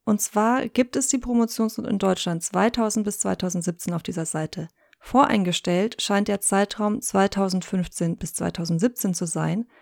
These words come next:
Du kannst aber jeden Zeitraum auswählen, also die sind immer in drei Jahreszeiträumen gebündelt, zweitausend bis zweitausendzwei, zweitausenddrei bis zweitausendfünf und so weiter, bis zweitausendfünfzehn bis zweitausendsiebzehn.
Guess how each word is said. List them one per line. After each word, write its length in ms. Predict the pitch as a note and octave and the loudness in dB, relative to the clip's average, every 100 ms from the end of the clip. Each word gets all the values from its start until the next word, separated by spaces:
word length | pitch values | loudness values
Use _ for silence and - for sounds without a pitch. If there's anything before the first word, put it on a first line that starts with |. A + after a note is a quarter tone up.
| _ - | _ -4
Du 80 | A3 | -2
kannst 340 | - C4 C4 | 2 2 2
aber 140 | A#3 G3+ | 0 -2
jeden 500 | F#3+ A3 B3 B3+ A#3+ _ _ _ _ _ - | 2 4 6 6 2 _ _ _ _ _ -4
Zeitraum 600 | - G#3+ A3 G#3+ G#3 G#3 | 4 4 4 2 2 2
auswählen, 720 | F#3 G3+ - - G#3 B3+ C#4+ | 2 2 0 0 2 2 2
also 160 | F3 | 0
die 100 | E3+ | 0
sind 220 | E3 F#3 | 0 -2
immer 320 | - F#3 F3+ F#3 | 0 -2 -2 0
in 400 | F#3 F#3 F#3 F3+ | 0 0 -2 -6
drei 180 | - | -6
Jahreszeiträumen 1800 | F#3 F3+ G3+ A#3+ - - _ _ _ - G#3 G#3 - - - G#3 A3+ A#3+ | -4 -2 -2 -2 -2 -6 _ _ _ -4 -2 -4 -10 -12 -2 2 4 4
gebündelt, 640 | A3 G#3 G#3 A#3+ D4+ F4 | 2 4 4 4 2 -2
zweitausend 480 | - G3+ G3 F#3+ F#3 | -2 -2 -2 -4 -4
bis 80 | - | -6
zweitausendzwei, 580 | - - F3+ - B3 B3 | -6 -6 -8 -4 -2 -2
zweitausenddrei 560 | - - F3 F#3 F3+ | -4 -8 -8 -6 -4
bis 140 | F#3+ - | -4 -4
zweitausendfünf 560 | F3 F3+ F3 - G#3 | -4 -4 -4 -4 -4
und 180 | - F#3+ | -2 -4
so 160 | - F3 | -4 -4
weiter, 300 | F3+ A3 A#3+ | -2 -2 -2
bis 180 | - | -4
zweitausendfünfzehn 720 | - F#3+ F#3 F#3+ F3+ F#3+ - F3 | -4 -2 -2 -2 0 -2 -2 -4
bis 140 | E3+ | -2
zweitausendsiebzehn. 960 | F3+ F3 F3+ F3 E3 G#3+ - C4 C4 | -2 -2 -2 -2 0 -2 0 2 2